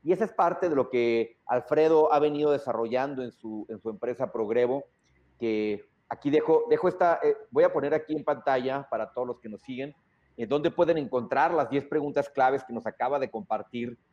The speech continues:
Alfredo, que le sirvieron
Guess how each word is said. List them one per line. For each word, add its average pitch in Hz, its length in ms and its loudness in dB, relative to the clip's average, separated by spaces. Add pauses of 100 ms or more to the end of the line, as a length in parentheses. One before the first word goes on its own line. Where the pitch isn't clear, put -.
(200)
Alfredo, 135 840 2 (600)
que 147 140 0
le 135 140 4
sirvieron 165 880 2